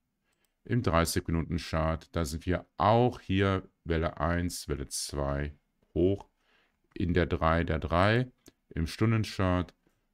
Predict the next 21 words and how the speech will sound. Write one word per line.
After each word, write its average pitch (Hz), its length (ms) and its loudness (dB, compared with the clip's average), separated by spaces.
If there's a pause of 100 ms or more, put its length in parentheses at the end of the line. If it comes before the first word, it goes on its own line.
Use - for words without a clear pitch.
(200)
da 90 220 2
sind 85 260 -2
wir 87 240 0 (320)
hier 85 300 -2 (160)
Welle 82 420 -2
eins, 101 680 0 (120)
Welle 80 320 0
zwei. 90 800 0 (280)
Da 92 280 4
soll 92 320 0
hier 98 240 -2
oben 92 340 2
die 87 160 -2
Welle 85 240 2
drei 90 300 2
dann 87 240 0
beendet 98 840 -2
werden, 104 540 0
ungefähr 95 640 0
bei 87 340 0
vierzehntausenddreihundert 90 1600 -2